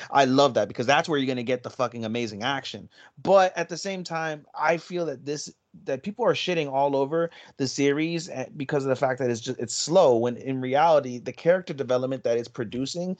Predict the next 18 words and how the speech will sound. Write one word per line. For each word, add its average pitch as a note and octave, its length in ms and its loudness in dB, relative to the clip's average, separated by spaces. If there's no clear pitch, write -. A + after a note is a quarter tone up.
is D#3 260 2
really, G3+ 400 4
really F3+ 400 0
good C3 380 4
and, A2+ 180 -4
and C3+ 280 -4
really, G#3+ 280 6
really G3 280 2
captivating. A2 800 2
I'm A#3 220 4
always F3 340 2
captivated B2+ 600 -2
by A#2 100 2
these G#2+ 200 -4
episodes. G2 500 -2
I'm E3+ 180 2
not C4 180 2
excited, C#3+ 840 2